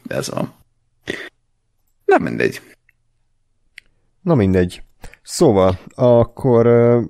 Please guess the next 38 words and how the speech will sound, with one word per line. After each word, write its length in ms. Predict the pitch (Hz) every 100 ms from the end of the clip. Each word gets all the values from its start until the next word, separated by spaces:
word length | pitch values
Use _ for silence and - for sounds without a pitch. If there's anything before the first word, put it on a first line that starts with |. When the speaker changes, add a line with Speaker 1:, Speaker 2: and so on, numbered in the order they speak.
| -
Speaker 2:
hát 200 | 165 -
erről 240 | 147 139
a 60 | 127
filmről 600 | 143 135 131 127 123 -
nagyon 580 | 240 113 117 110 107 -
sokat 400 | - - 110 101
nem 100 | 110
tudok 180 | 104 98
elmondani, 560 | 123 117 110 107 104 101
szórakoztatónak 880 | - 120 101 104 - 98 98 92 -
tűnik, 420 | 110 104 98 -
ugye 400 | 95 95 92 92
egy 120 | 92
ilyen 280 | 90 90 - - - _ _
klasszikus, 800 | - 95 - - 87 - - -
ö, 260 | 80 76 65
akcióvígjáték, 960 | 92 - - 92 98 98 90 - 90
ilyen 160 | 87 90
bullet 260 | 95 95 87
train, 400 | - 90 90 82
ö, 300 | 87 90 90
hangulatú, 720 | 90 107 107 110 110 - 123 117 - - - -
ugye 200 | 95 92
azt 180 | 92 -
is 120 | 90
ugyanez 380 | 98 95 90 90
a 320 | 92 92 92
csávó 360 | - 101 92 92
rendezte, 500 | 104 113 120 - 123
azt 140 | 117
meglepően 440 | 160 135 98 101 98
lehúzták 500 | 95 92 - 95 90
egyébként 440 | 92 92 - 90
a 40 | 92
kritikusok, 640 | - 104 104 104 - 101
ötvennégy 480 | 98 - 87 87 87
százalékon 640 | - 92 87 92 90 -
áll. 260 | 95 101 123